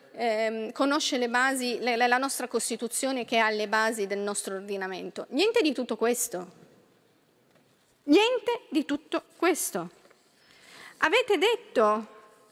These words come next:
che è un provvedimento che riguarda i ragazzi, che è fatto per i ragazzi. No,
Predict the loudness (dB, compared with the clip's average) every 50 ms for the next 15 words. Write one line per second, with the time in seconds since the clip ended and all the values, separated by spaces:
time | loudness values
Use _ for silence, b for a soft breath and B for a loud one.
0 | b b b b b b b b 0 2 2 4 2 2 2 2 2 2 0 0
1 | -2 -2 -2 -4 -6 -4 -2 -4 -4 0 2 4 6 6 4 2 2 0 0 0
2 | 0 -4 -10 -18 -20 -20 -20 -20 -20 _ _ _ _ _ _ -20 _ _ _ _
3 | _ _ _ _ 0 2 2 2 2 2 0 -2 -2 -4 -8 -10 -6 -6 -6 -6
4 | -6 -2 -2 -2 -2 -2 -6 -8 -6 -6 -6 -4 -2 -4 -2 -2 -2 -4 -4 -4
5 | -4 -4 -6 -6 -6 -8 -6 -2 2 4 4 4 4 0 -4